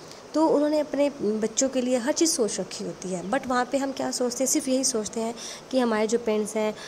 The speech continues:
हमारे पे रोक टोक करते हैं, हमें बाहर नहीं जाने देते हैं, तो हम काश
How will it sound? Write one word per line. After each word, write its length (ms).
हमारे 220
पे 140
रोक 220
टोक 140
करते 320
हैं, 60
हमें 180
बाहर 240
नहीं 200
जाने 300
देते 280
हैं, 280
तो 60
हम 300
काश 440